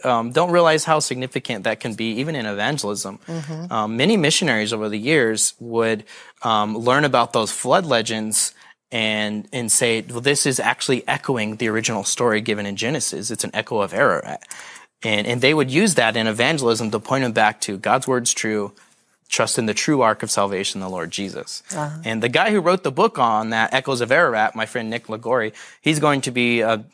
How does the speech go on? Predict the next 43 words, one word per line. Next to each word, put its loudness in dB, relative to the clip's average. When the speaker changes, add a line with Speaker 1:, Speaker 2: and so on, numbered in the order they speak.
Speaker 1:
sharing 2
at 0
camp -2
as -8
well. 0
That 2
will -2
be 0
through -6
Zoom, 0
but -4
he's -6
gonna -4
be -4
talking 0
about -4
flood 2
legends -4
at 2
Speaker 2:
Oh. 2
Speaker 1:
one 6
of 2
our 4
special -2
topics 0
classes -4
during -10
camp. -14
Speaker 2:
Oh, 2
wonderful. -2
Speaker 1:
Yeah, 0
so 4
I'm 2
really 4
excited 0
about -6
that 2
and, -10
and -4
several 4
other 4
our 4
speakers -6